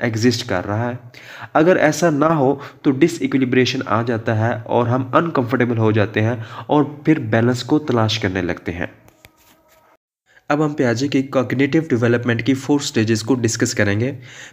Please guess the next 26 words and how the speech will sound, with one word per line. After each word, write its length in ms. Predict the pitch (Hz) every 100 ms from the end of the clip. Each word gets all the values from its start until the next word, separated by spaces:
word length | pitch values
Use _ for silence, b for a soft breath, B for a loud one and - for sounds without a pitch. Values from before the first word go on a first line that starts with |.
| _
पियाजे 320 | 147 151 170
ने 100 | 185
ये 220 | 180 175 -
अज्यूम 400 | 147 117 160 170
किया 180 | 135
था 200 | 127 139
कि 120 | 139 139
सब 260 | - 156
लोग 240 | 131 127 127
फोर 280 | - 143 143
स्टेजेस 440 | - 123 120 117
में 260 | 127 127 127
एक 220 | 147 151
ही 80 | 139
वक्त 200 | 113 110
में 120 | 110
से 160 | 104 123
गुजरते 360 | 107 101 -
हैं। 220 | 90 82 - B B B B B
ये 220 | 117 139
स्टेजेस 500 | 156 - 135 135 135 -
एज 220 | 131 131
के 100 | -
according 380 | 123 104 101 120
होती 240 | 131 135
हैं, 280 | 135 135 139